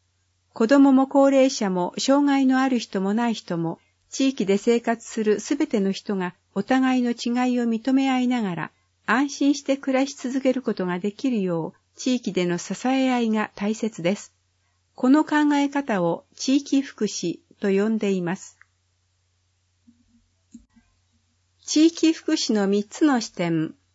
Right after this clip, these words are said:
基本的な考え方。一、地域の個性を生かす視点。二、地域住民が主体的に参加する視点。三、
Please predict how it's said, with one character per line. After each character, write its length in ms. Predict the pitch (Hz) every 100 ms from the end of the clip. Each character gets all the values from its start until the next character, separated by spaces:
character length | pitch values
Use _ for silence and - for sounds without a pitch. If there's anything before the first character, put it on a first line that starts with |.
| _
基 160 | - 226
本 220 | 294 285
的 260 | 269 262 233
な 120 | 240
考 340 | 233 226 220
え 140 | 208 208
方。 360 | 196 170 156 _ _ _ _ _ _ _ _ _ -
一、 400 | 226 226 240 - _ _ _ _ _ _
地 220 | - 330
域 200 | 339 277
の 140 | 233 233
個 160 | 262
性 260 | 269 247 214
を 280 | 190 180 -
生 140 | 214 -
か 160 | 302
す 160 | - 208
視 120 | -
点。 380 | - 151 143 139 _ _ _ _ _ _ _ _ _ _ _ -
二、 300 | 277 277 - _ _ _ _
地 200 | - 311
域 220 | 320 311
住 280 | 285 302 294
民 240 | 233 202
が 120 | 190 190
主 120 | -
体 240 | 311 330
的 240 | 311 294 277
に 100 | 269
参 240 | 262 247
加 160 | 247 240
す 180 | -
る 120 | 202 202
視 120 | -
点。 380 | 185 175 156 - _ _ _ _ _ _ _ _ _ _
三、 460 | - 285 277 262